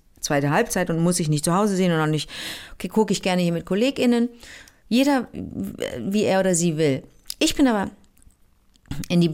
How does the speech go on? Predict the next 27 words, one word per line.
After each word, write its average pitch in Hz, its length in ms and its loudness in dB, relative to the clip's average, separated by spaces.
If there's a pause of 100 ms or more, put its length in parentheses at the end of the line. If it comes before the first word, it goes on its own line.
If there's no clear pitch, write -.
(120)
in 175 460 0
die 180 80 4
Bahn 233 260 4
gestiegen 143 560 2 (160)
und 180 120 2
musste 185 280 2
auch - 200 -2 (260)
richtig 208 320 0
umsteigen. 143 520 2
Ich 123 120 -4
musste 175 240 0
im 170 220 0
Zentrum 220 440 0
Kölns 208 380 0
umsteigen, 147 500 0
am 131 100 0
Neumarkt. 156 460 -2 (1600)
Und 196 220 2
bin 185 140 2
fest 311 260 2
davon 311 240 0
ausgegangen, 165 560 0
dass 160 140 0
ich 185 120 -2
in 185 80 2
der 175 140 0
Bahn 190 460 2